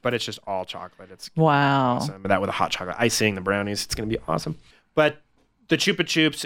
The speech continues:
Speaker 1: and we also have Sour Patch Kids and some Reese's things. Those are just, like, little fluff items that are gonna kind of fluff out the rest of the box on top of all the bigger desserts.
Speaker 2: Now, what is the cost of some of these, of these boxes?
Speaker 1: Yeah, so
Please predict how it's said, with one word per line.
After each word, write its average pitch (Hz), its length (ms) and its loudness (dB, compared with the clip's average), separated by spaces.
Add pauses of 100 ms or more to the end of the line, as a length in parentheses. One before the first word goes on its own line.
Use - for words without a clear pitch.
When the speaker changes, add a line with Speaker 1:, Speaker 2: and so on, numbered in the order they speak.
Speaker 1:
and 139 260 -2
we 131 60 -2
also 131 200 -4
have 120 400 -2
Sour 120 220 0
Patch 117 300 -4
Kids 113 360 -4
and 110 100 -12
some 113 140 -14
Reese's 110 320 -8
things. 151 220 -6
Those 180 160 2
are 180 80 2
just, 151 200 0
like, 135 140 0
little 123 180 -2
fluff 120 240 -2
items 113 320 0
that 110 100 -8
are 107 60 -4
gonna 107 280 -6 (380)
kind 110 140 -10
of 101 220 -10 (320)
fluff - 280 -6
out 101 220 -4
the 98 120 -6
rest 95 200 -6
of - 80 -16
the 98 60 -10
box 92 320 -10
on 95 100 -12
top 92 200 -14
of 92 60 -18
all 92 80 -16
the 95 80 -18
bigger 95 240 -16
desserts. 92 400 -20 (440)
Speaker 2:
Now, 233 120 6
what 247 160 4
is 277 120 4
the - 80 4
cost - 420 2
of 185 80 0
some 170 220 4
of 160 100 2
these, 143 580 -2 (560)
of 185 160 2
these 170 200 4
boxes? - 720 -4
Speaker 1:
Yeah, 170 280 4
so 151 680 2